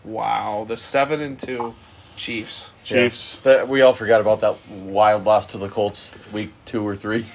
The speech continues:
Speaker 2: Yeah.
Speaker 3: <laughs> That was just like, what the
Speaker 2: The
Speaker 3: hell?
Speaker 2: Colts are a random team. They're dangerous, which the Eagles have today.
Speaker 3: I ain't scared of Colts.
Speaker 2: Well, I ain't scared of no Colts.
Speaker 3: They had their
Speaker 1: I ain't
Speaker 3: Super Bowl
Speaker 1: afraid of no
Speaker 3: last week,
Speaker 1: Colts.
Speaker 3: last, last week they had the Super Bowl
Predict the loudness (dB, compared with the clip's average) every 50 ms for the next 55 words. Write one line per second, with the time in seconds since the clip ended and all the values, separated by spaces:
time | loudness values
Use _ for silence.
0 | -20 -10 -4 0 2 6 8 8 8 8 6 4 2 0 0 0 -2 -2 -6 -6
1 | -8 -4 -2 -2 0 0 0 0 2 4 4 4 8 8 8 6 6 4 2 2
2 | 4 4 4 4 4 2 -2 -4 -4 -2 -2 0 0 0 0 0 0 0 0 0
3 | 0 0 -2 -2 0 0 -2 -2 -4 -10 -12 -10 -10 -10 -10 -8 -10 -12 -12 -8
4 | -8 -6 -4 -4 0 2 2 2 4 4 6 8 8 8 6 4 -6 -20 _ _
5 | _ -20 -20 -20 -20 -20 -20 -18 -16 -16 -16 -16 -18 -16 -16 -16 -16 -18 -20 -20
6 | -20 -12 -8 -4 -4 -4 -6 -8 -20 -20 -20 -20 -20 -20 -20 -20 -20 -20 -20 -20
7 | -20 -20 -20 -20 -18 -16 -14 -14 -12 -8 -8 -8 -8 -8 -10 -10 -10 -10 -8 -8
8 | -8 -8 -10 -14 -16 -14 -12 -8 -6 -6 -6 -4 0 2 4 4 4 2 -2 -4
9 | -2 -2 0 2 2 2 0 -2 -4 -4 -4 -2 -2 -2 -2 -4 -4 -6 -6 -4
10 | 0 0 0 0 -2 -4 -6 -6 -4 -2 0 0 0 0 -4 -10 -10 -10 -8 -8
11 | -6 -2 -2 -2 -2 -2